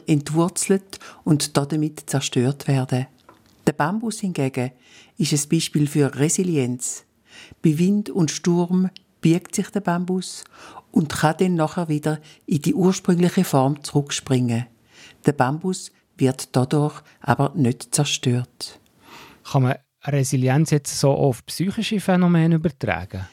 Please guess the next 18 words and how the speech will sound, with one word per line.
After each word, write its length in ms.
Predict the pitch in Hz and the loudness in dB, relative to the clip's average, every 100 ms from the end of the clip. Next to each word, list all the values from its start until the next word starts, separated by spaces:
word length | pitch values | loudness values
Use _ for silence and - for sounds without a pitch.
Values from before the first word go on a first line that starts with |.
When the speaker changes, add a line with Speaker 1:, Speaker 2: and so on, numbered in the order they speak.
| _ _ _ _ _ | _ _ _ _ _
Speaker 1:
Ja, 280 | 160 151 180 | 2 2 2
das 180 | 196 - | -4 -4
kann 260 | 147 156 | -4 -2
man. 200 | 147 127 - _ _ _ _ - | -4 -8 -12 _ _ _ _ -4
Resilienz 720 | 170 175 180 160 170 220 - | 0 2 0 0 0 -2 -6
ist 400 | - 175 - - | -4 -2 -4 -8
die 100 | - | -2
Fähigkeit, 840 | 143 127 156 - 165 175 - - - _ - _ _ | 0 2 0 -4 -2 -2 -4 -14 -20 _ -20 _ _
sich 240 | - 190 170 | 0 0 0
können 400 | - 160 151 143 | -4 -2 0 0
flexibel 800 | 143 139 - 190 196 - 208 - | -2 -4 -4 -4 -4 -2 -4 -4
hin 280 | - 165 165 | -2 2 2
und 300 | - 156 156 | 2 -2 0
her 280 | 143 127 143 | 2 2 0
zu 100 | - | -2
bewegen. 480 | - 156 135 127 123 - _ _ _ _ - | 0 2 2 0 -6 -8 _ _ _ _ -6
Die 100 | - | -4
Resilienz 800 | 170 175 160 156 196 247 - | -2 -2 -2 -2 -2 -4 -8